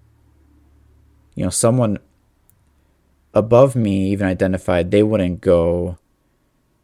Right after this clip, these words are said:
there and they wouldn't send a family member there. And right there,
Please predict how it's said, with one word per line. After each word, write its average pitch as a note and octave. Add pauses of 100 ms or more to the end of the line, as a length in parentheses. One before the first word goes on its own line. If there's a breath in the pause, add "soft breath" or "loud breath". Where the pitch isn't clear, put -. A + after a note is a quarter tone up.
(920)
there D#2
and E2+
they F2+
wouldn't G#2
send F#2+
a E2+
family F2+
member E2+
there. D#2+
And G2+
right C#3
there, F#2+